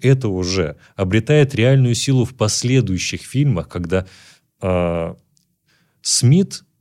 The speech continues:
желает уничтожить всё. Он хочет уничтожить программы.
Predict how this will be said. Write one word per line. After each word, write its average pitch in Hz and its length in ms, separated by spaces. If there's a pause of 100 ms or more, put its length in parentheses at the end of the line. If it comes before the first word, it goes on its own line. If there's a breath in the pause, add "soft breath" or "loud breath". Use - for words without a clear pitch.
(600)
желает 107 680
уничтожить 117 760
всё. - 480 (260)
Он 98 160
хочет 147 360
уничтожить 156 600
программы. 120 680